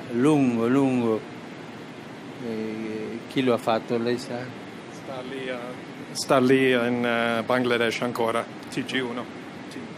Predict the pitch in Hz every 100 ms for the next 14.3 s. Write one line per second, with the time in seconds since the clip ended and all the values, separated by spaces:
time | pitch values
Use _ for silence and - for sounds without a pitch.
0 | - - - - - - - 131 123 139
1 | 147 151 151 139 127 147 135 139 131 135
2 | 131 143 143 147 131 123 120 120 120 120
3 | 123 123 127 127 123 120 - - - 127
4 | - 135 131 131 123 120 117 120 120 135
5 | 135 - - - - - - - - 131
6 | 127 131 135 160 165 160 156 143 160 156
7 | - 135 123 123 120 131 135 131 131 165
8 | 180 170 143 127 131 - 147 143 127 156
9 | 156 143 139 120 113 98 - 101 90 -
10 | - - - - - - - - - -
11 | 135 127 123 123 123 123 123 120 117 117
12 | 117 - - - - - - - - -
13 | - - 147 147 135 131 135 127 127 147
14 | 170 160 151